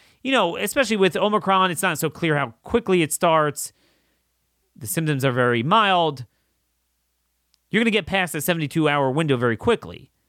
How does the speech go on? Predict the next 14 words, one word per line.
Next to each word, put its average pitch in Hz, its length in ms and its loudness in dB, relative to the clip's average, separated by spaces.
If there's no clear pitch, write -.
You 165 120 0
need 214 180 2
a 190 80 2
drug 170 400 2
that 139 140 -2
has 147 140 0
a 131 60 -2
little 165 260 2
bit 147 140 2
more 139 200 2
grace 180 320 0
period 120 360 -2
of 110 80 -2
efficacy. - 640 -4